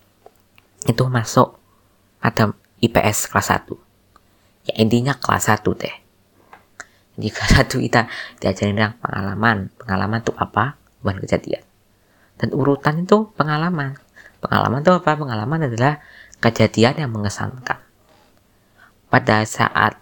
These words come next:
itu sebenarnya aku nggak terlalu peduli ya, ya. Maksudnya mengikuti aja materi yang disampaikan.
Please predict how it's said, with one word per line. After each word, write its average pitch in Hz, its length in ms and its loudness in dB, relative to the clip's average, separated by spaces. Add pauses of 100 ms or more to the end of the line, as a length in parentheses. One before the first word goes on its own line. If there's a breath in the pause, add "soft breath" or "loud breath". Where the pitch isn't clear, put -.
(160)
itu 165 400 -2
sebenarnya 123 400 -6
aku 160 160 -2
nggak - 240 -6
terlalu 110 220 -2 (100)
peduli 104 320 2
ya, - 80 -4
ya. 95 160 2 (240)
Maksudnya 120 480 -2 (640 soft breath)
mengikuti 113 480 2
aja 104 240 0
materi 104 480 2
yang 95 80 -2
disampaikan. - 800 -4